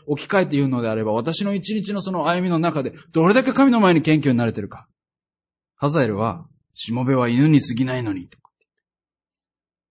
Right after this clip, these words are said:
自分の心の中にある悪を認めなかったんですよ。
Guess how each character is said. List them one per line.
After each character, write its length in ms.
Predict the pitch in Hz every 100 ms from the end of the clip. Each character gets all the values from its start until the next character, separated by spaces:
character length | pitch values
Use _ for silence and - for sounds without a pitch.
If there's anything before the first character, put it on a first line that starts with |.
| _ _ _ _
自 160 | -
分 120 | 117 120
の 100 | 117
心 320 | - 120 117
の 280 | 110 107 110
中 240 | 117 110
に 100 | 98
あ 60 | 92
る 180 | -
悪 180 | 120 -
を 60 | 92
認 180 | 95 113
め 80 | 120
な 80 | 123
か 80 |
っ 100 | 92
た 80 | -
ん 40 | 165
で 40 |
す 80 |
よ。 60 | _